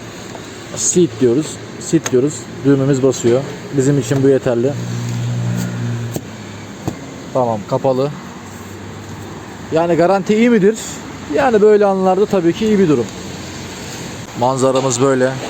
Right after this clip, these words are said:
İzlediğiniz için teşekkürler. Abone olmayı ve beğenmeyi unutmazsanız sevinirim.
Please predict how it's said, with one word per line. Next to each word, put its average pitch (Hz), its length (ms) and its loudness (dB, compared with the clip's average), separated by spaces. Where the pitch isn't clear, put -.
İzlediğiniz 143 440 4
için 147 160 -2
teşekkürler. 131 580 0
Abone 139 260 2
olmayı 151 380 2
ve 139 100 2
beğenmeyi 143 400 2
unutmazsanız 156 560 0
sevinirim. 139 460 2